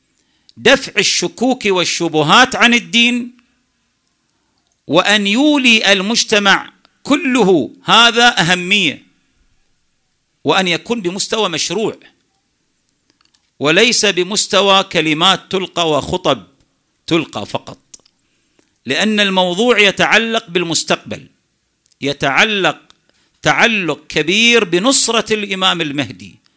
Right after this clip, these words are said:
عجل الله تعالى فرجه الشريف. هذا الأمل الذي يؤمله الأنبياء، والأمل الكبير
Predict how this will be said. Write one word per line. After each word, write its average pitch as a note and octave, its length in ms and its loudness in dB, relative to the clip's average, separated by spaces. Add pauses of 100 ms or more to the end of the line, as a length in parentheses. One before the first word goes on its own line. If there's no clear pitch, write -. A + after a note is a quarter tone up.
(100)
عجل D3 320 -4
الله C3 340 -4
تعالى G#2+ 420 -8
فرجه G#2 380 -12
الشريف. G#2+ 420 -12 (220)
هذا A3+ 260 4
الأمل F#3+ 580 2 (1400)
الذي G3+ 460 2
يؤمله G3+ 600 2
الأنبياء، F3+ 680 2 (480)
والأمل E3+ 520 0
الكبير F3 880 -2